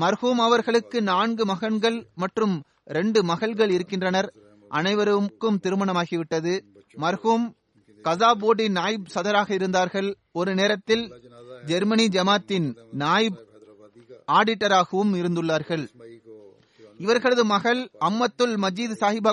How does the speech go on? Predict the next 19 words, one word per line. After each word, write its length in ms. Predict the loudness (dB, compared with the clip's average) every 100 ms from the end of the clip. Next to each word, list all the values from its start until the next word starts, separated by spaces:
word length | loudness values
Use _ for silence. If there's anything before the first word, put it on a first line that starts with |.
| 0
கூறுகின்றார்கள், 680 | -4 -2 0 0 0 -6 -8 _ _ _ _
"எனது 320 | -4 -2 -2
தந்தை 560 | 0 0 2 0 -2 -8 -4
துவாக்களின் 540 | 2 2 2 0 -2 0
கருவூலம் 360 | 0 2 2 2
ஆவார். 420 | 2 2 0 -8 -20 -20 -16 -4
இவர்கள் 420 | 0 2 0 0
தனது 300 | 0 0 0
வாழ்க்கையில் 680 | 2 0 0 -2 -2 -4 -6
தொழுகை, 520 | -2 0 0 -2 -2 -12 -20 -8
திருக்குரானை 500 | -4 -2 0 2 2
ஓதுதல், 540 | 0 0 0 -2 -2 -12 -20 -8
நோன்பு 400 | -2 0 0 0
நோற்பது 580 | -2 -2 -2 0 -2 -6 -20 -6
மற்றும் 320 | -2 0 0 0
ஹிலாஃபத்திற்கு 540 | 2 2 0 -6 -8
தொண்டு 320 | -6 -4 -4
செய்வது 600 | -2 -2 0 0 -2 -4 -2
ஆகியவற்றையே 1000 | -2 2 2 2 0 -2 0 2 0